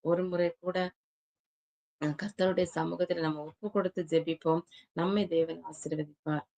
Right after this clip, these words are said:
ஸ்தோத்திரம் அப்பா, ஸ்தோத்திரம், ஸ்தோத்திரம் ஆண்டவரே. இந்த நேரத்திலும் வேதத்திலுள்ள வசனங்களை நாங்கள் பார்த்தோம் அப்பா.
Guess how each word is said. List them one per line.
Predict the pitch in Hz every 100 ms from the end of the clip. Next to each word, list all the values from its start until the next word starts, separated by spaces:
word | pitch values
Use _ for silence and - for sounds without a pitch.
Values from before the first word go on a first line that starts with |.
| _ _ _ _ _ -
ஸ்தோத்திரம் | - 190 196 190 175
அப்பா, | 165 - 170 170 -
ஸ்தோத்திரம், | 175 170 170 165 156
ஸ்தோத்திரம் | 165 170 175 165
ஆண்டவரே. | 160 165 160 165 185
இந்த | 175
நேரத்திலும் | 156 160 170 - 170 202 208 _ _ _ _ _
வேதத்திலுள்ள | 196 208 208 202 208
வசனங்களை | 185 170 175 175 175
நாங்கள் | 185 165 156 156 -
பார்த்தோம் | 165 180 - 175
அப்பா. | 170 160 165 170